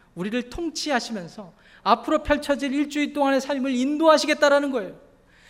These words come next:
그 인도하실 삶에 내 부족함과 연약함이 있으면 이 회중 예배 자리에서 모든 걸 내려놓으시고 결단하고 헌신을 다짐하는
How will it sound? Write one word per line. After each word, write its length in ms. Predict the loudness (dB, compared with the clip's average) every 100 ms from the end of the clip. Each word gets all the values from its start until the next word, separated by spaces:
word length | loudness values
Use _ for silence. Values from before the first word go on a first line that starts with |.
| -18
그 120 | 0 4
인도하실 560 | 4 6 8 8 4
삶에 540 | -2 -2 2 2 2 2
내 220 | 2 4
부족함과 680 | 0 -4 -4 -2 0 4 4
연약함이 400 | 4 0 -2 -2
있으면 480 | -4 -2 -2 -4 -8 -20 -8
이 120 | -2
회중 340 | 0 0 -2 0
예배 220 | 2 2
자리에서 440 | 2 0 0 -2
모든 400 | -6 -2 0 2
걸 120 | 2 2
내려놓으시고 760 | 2 2 0 -4 -8 -10 -12 -18 -20 _ _ 0
결단하고 680 | 2 4 4 2 2 2
헌신을 380 | 2 2 0 2
다짐하는 540 | 4 4 2 2 2